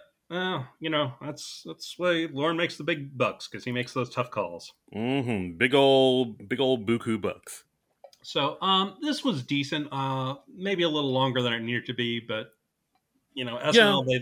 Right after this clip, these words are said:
Speaker 1: they, they love the long political cold opens, and they love cramming every single thing in there, w-, w-, whether or not it <laughs> belongs in the sketch, you know?
Speaker 2: Yeah, they love it long, and they love to cram.
Speaker 1: <laughs> Yep. Yep.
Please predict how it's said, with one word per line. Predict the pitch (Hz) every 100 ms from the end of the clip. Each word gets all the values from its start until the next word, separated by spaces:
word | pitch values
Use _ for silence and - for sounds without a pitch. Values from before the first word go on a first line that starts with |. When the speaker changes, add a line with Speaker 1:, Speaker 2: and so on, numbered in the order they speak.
| 127
Speaker 1:
they, | 135
they | 135
love | 147 151 151
the |
long | 143 135 131 131 127 123
political | 120 120 117 110
cold | - 110 113 107
opens, | 104 110 104
and | 101
they | 104
love | 107 117 117 _ _ _ _ _
cramming | - - 131 135 127 127
every | 127 127 120 123
single | - 120 110
thing | - 117 113
in | 117 113
there, | 101 101 98 101 _ _ _ _ _ _ _ _ _
w-, | 311 240 - _
w-, | - - - _ _ - _
whether | 127 127 131 117
or |
not | 107 107 104
it | 110 -
<laughs> | _
belongs | 123 110 190 180 135
in | 196
the | 147
sketch, | - - 170 - - -
you | -
know? | 160 - - - -
Speaker 2:
Yeah, | 92 87 _
they | 101
love | 110 139
it | 143
long, | 139 156 170 170
and | 139
they | 107
love | 107 120
to | -
cram. | - 98 80 82 - _
Speaker 1:
<laughs> | - 131
Yep. | 143 120 - - 175 - - _ _ 226 - - - - - _ -
Yep. | 127 180